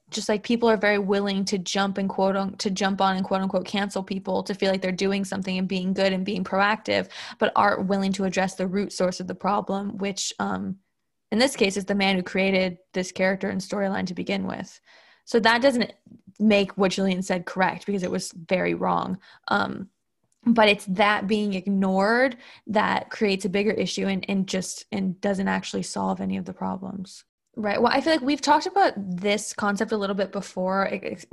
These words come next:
in, um, relation to The X-Files being a very problematic show. Well, and I think, like, what you can do to y-, be trans inclusionary yourself is to not actively uplift people who are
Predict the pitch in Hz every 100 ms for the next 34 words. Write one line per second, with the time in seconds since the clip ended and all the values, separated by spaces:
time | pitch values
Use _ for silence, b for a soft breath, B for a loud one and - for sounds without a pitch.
0 | 196 208 196 190 190 196 190 190 190 196
1 | - 190 196 175 190 - 175 - 196 185
2 | 190 185 185 190 185 180 185 180 180 -
3 | 185 190 233 B B B B - 214 226
4 | 226 262 254 220 202 196 208 196 208 240
5 | 208 196 190 190 180 - _ _ - -
6 | 202 190 - - 180 180 - _ - 190
7 | - 208 208 190 180 - 196 196 190 185
8 | 185 214 208 202 208 202 190 180 - 180
9 | 196 233 - B B - 196 - 202 196
10 | 190 214 190 190 185 202 - 196 - -
11 | 190 190 - 190 185 190 190 180